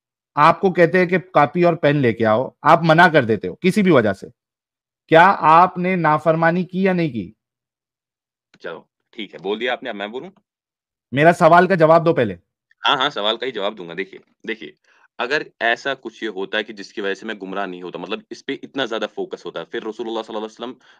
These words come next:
Speaker 2: उन चार दिनों के गैप में भी लिखवा सकते थे, लेकिन ऐसा
Speaker 1: अरे
Speaker 2: लिखवाया,
Speaker 1: भाई,
Speaker 2: ये मतलब,
Speaker 1: मेरा सवाल वो नहीं है। मेरा सवाल आपसे इतना है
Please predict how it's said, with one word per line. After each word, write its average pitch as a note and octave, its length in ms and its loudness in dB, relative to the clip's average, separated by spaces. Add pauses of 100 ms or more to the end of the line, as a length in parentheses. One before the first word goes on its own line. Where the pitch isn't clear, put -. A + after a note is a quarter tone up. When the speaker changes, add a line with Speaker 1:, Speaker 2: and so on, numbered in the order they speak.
(100)
Speaker 2:
उन C3 160 -8
चार A#2+ 280 -4
दिनों A#2 140 -10
के A#2 120 -12
गैप G#2 260 -6
में G#2 80 -10
भी A2+ 120 -6
लिखवा F#2 360 -12
सकते F2 240 -18
थे, - 140 -20
लेकिन F2+ 180 -14
ऐसा B2 200 -4
Speaker 1:
अरे C#3 120 2
Speaker 2:
लिखवाया, C3+ 240 2
Speaker 1:
भाई, B2+ 260 2
Speaker 2:
ये C3 160 0
मतलब, B2+ 280 -6 (1160)
Speaker 1:
मेरा C3+ 300 2
सवाल C#3 320 0
वो C#3+ 140 0
नहीं C3+ 360 -4
है। F#2 260 -10 (840)
मेरा C#3 300 4
सवाल D3+ 320 0
आपसे C#3 300 -2
इतना B2+ 340 -6
है A#2+ 460 -4